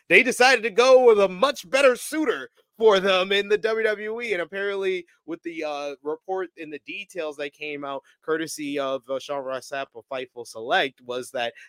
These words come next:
they were in talks with C W before the news of N W A was in talks with C W. So C W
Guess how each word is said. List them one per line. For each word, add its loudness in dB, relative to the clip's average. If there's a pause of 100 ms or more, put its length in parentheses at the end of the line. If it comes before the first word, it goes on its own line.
they 0
were -2
in -6
talks 0
with -8
C -14
W -4 (240)
before 6
the -2
news -6
of 0 (180)
N 4
W 2
A 4
was -4
in 0
talks -2
with -8
C -14
W. -6
So -8
C -8
W -2